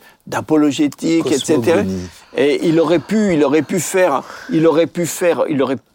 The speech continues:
Speaker 1: pu faire un, faire un tabac avec ça, parce que si lui, il écrivait que, tout le monde, tout le monde, t'es d'accord ou pas, mais enfin, on se la, on se la boucle, <laughs> parce que c'est à un niveau. Tandis que nous, on dit le quart de ça, bah, tout le monde rigole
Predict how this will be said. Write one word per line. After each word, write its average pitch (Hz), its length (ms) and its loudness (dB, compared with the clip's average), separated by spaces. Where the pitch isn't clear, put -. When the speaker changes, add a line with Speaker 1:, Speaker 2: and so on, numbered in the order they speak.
Speaker 1:
pu 175 280 0
faire - 520 -2
un, 120 520 -4
faire 110 300 -4
un 101 80 -2
tabac 160 480 0
avec 139 300 -2
ça, 233 320 0
parce 127 180 -6
que 139 120 -2
si - 340 -6
lui, 170 380 0
il 127 200 -2
écrivait 135 420 -2
que, 110 100 -6
tout 151 100 -2
le 139 80 0
monde, 156 280 -2
tout 180 100 -8
le 139 80 -4
monde, 165 280 -2
t'es 131 140 0
d'accord 139 320 0
ou 135 100 0
pas, - 200 0
mais 143 120 0
enfin, 117 200 -2
on 135 100 -4
se - 140 -8
la, 127 60 -2
on 120 100 -8
se - 140 -14
la 131 60 -6
boucle, 170 320 -2
<laughs> - 200 -14
parce - 340 -6
que 156 240 0
c'est - 320 -2
à 143 100 0
un 143 80 0
niveau. 139 340 -2
Tandis 120 260 -2
que - 100 -8
nous, 131 200 -2
on 127 100 0
dit 120 180 -4
le 117 120 -6
quart 127 280 -2
de 123 120 -10
ça, 139 260 -2
bah, - 260 -6
tout - 100 -12
le 131 60 -6
monde 135 160 -4
rigole 160 440 -4